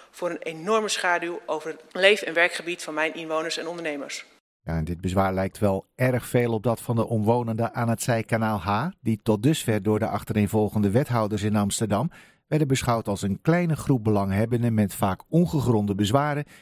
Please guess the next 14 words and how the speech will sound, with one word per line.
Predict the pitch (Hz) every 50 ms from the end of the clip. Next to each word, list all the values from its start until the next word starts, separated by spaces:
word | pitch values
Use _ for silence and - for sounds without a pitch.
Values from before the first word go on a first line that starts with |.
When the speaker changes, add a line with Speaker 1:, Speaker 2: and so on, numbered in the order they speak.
| _ _ _ _
Speaker 2:
die | - 120 107
het | 90
hogere | 85 78 104 151 190 156 170 170 160
doel | 143 151 147 147
van | 127 127 135 127
de | 127 -
energietransitie | 113 110 101 101 92 87 117 123 - 113 113 113 101 113 104 - - 135 135 -
niet | - 110 98 101 104 120 147 156 - _
in | - 180 175
de | 185 202
weg | 233 233 190
zouden | - - 196 170 147 151
mogen | 151 143 127 113 131 123
staan. | - 147 123 120 107 78